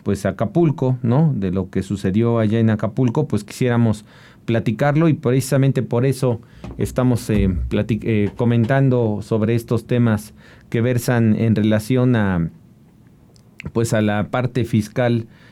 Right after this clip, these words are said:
que tendría que tomar una, un protagonismo en este orden de ideas con lo que estamos hoy viviendo. Bueno,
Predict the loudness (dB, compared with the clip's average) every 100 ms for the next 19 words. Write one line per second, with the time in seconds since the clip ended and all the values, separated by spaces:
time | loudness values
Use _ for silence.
0 | -12 -6 -2 0 2 2 0 -2 0 2
1 | 2 2 2 2 2 0 0 0 2 0
2 | 0 2 2 2 2 2 2 0 -2 0
3 | 2 0 -2 -2 2 2 2 2 2 2
4 | 2 2 0 -2 -2 -2 -2 -4 -4 0
5 | 0 0 0 0 0 -2 -2 0 2 2